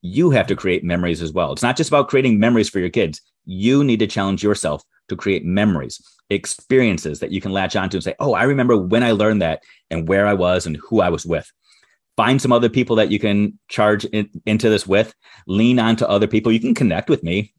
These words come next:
Um, I'm on all of the social media things. Um, I'm even on TikTok. Um, so yeah,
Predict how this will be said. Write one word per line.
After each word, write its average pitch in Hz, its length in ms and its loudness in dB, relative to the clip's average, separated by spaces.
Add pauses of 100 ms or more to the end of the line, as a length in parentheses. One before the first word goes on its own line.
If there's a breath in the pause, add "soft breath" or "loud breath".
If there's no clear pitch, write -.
Um, 90 420 -2
I'm 92 100 -2
on 117 100 2
all 90 140 2
of 104 80 0
the 80 60 -6
social 92 340 -4
media 82 400 -2 (140)
things. 95 480 -4 (320 loud breath)
Um, 80 420 -2
I'm 98 120 -4
even 151 160 0
on 101 180 -2 (200)
TikTok. - 680 -10 (220)
Um, 76 420 -2 (160)
so 98 220 2
yeah, 104 240 2